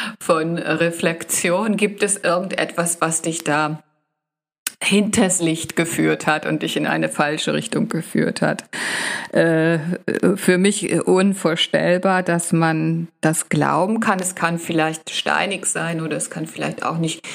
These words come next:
der richtige Ansatz sein. Aber wenn man denkt, Yoga ist etwas, was mich böswillig in die falsche Richtung bringt, das kann ich nicht nachvollziehen, weil wir immer selber unser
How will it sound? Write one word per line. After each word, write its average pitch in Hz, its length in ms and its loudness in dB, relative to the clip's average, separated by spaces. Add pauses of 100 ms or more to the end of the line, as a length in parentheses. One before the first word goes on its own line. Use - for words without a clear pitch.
(180)
der 165 120 2
richtige 175 460 0
Ansatz 180 560 0
sein. 147 400 0
Aber 151 300 -2
wenn 147 100 -2
man 143 220 -4
denkt, 151 300 -2
Yoga 156 400 0
ist - 180 -4
etwas, 160 440 -4
was - 160 -2
mich 151 260 -4 (220)
böswillig 170 720 0 (580)
in 175 140 2
die 170 100 2
falsche 151 520 0
Richtung 160 500 -2
bringt, - 580 -4
das - 220 -4
kann 139 200 0
ich - 220 -4 (220)
nicht 139 180 2
nachvollziehen, - 640 0
weil 170 200 2
wir 170 220 2
immer 180 320 4 (140)
selber 151 540 0
unser 151 420 -2